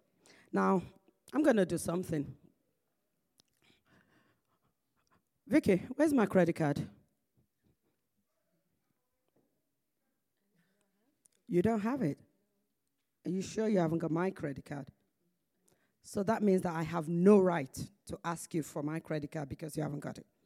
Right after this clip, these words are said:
Right. Great. Okay. So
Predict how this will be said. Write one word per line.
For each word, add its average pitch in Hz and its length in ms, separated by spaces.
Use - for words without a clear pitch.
Right. 123 120
Great. 151 180
Okay. 214 300
So 214 380